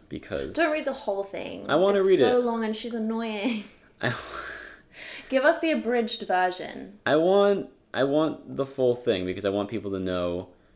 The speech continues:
Speaker 1: where I'm coming from. So there's a post by a user named great underscore suggestion underscore one twenty-eight.
Speaker 2: Oh, I thought we were keeping things anonymous.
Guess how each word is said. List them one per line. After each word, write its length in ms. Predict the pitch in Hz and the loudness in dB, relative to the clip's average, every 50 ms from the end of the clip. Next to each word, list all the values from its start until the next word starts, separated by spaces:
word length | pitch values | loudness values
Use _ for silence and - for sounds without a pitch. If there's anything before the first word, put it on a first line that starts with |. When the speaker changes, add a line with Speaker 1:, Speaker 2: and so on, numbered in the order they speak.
| _ _ - | _ _ -10
Speaker 1:
where 160 | - - 98 | -4 0 0
I'm 140 | 95 95 95 | 0 0 -2
coming 320 | 95 104 98 92 92 98 | -4 -4 -4 -4 -4 -4
from. 340 | 98 - 110 110 110 113 113 - _ _ _ _ _ _ _ _ _ _ _ _ _ _ _ _ _ _ _ _ _ _ - - - - - - _ _ _ _ _ | -4 -4 -4 -4 -4 -6 -8 -12 _ _ _ _ _ _ _ _ _ _ _ _ _ _ _ _ _ _ _ _ _ _ -20 -20 -20 -20 -20 -20 _ _ _ _ _
So 160 | - - 127 | 0 2 6
there's 200 | 113 117 117 113 | 6 6 6 4
a 40 | 117 | 2
post 520 | - - 127 120 123 123 123 - - - - - 104 | 0 4 6 6 6 6 2 -2 -12 -14 -12 -8 0
by 360 | 95 101 98 98 98 101 101 | 2 4 6 6 6 4 4
a 100 | - - | 2 0
user 500 | 98 95 98 101 101 95 101 98 95 98 | 0 0 2 0 0 0 0 0 0 0
named 440 | 95 95 98 95 92 90 92 90 92 | 0 0 0 0 0 -2 -4 -6 -8
great 460 | - 101 98 101 101 110 127 - - - | -8 -4 0 2 2 2 0 -2 -4 -4
underscore 840 | 95 101 101 101 104 104 - - - 98 98 95 95 92 92 - | -2 0 0 0 0 -2 -6 -6 -2 0 2 4 4 4 2 0
suggestion 800 | - - 95 95 90 - 101 98 101 101 - - - 95 90 90 | -4 -10 -10 -10 -6 0 2 2 2 2 -2 -6 -6 -6 -4 -4
underscore 680 | - 90 90 90 90 90 - - - 101 92 90 90 90 | -4 -4 -4 -4 -6 -8 -10 -10 -8 -4 -2 -2 0 0
one 160 | 92 92 95 | -2 -4 -4
twenty-eight. 560 | 92 - 101 90 90 90 92 98 104 107 - - | -6 -6 -6 -6 -4 -2 -2 0 0 0 -2 -2
Speaker 2:
Oh, 220 | - 226 240 - - | -4 -4 -4 -4 -6
I 80 | - 226 | -6 -6
thought 160 | - 262 254 | -6 -4 -4
we 60 | 254 | -2
were 80 | 262 254 | -4 -4
keeping 300 | 254 240 220 233 220 214 | -6 -8 -8 -6 -6 -6
things 160 | 208 196 190 | -8 -8 -10
anonymous. 720 | 196 185 180 190 196 190 185 170 165 160 165 202 - - | -12 -12 -10 -8 -8 -8 -8 -10 -10 -10 -12 -12 -14 -18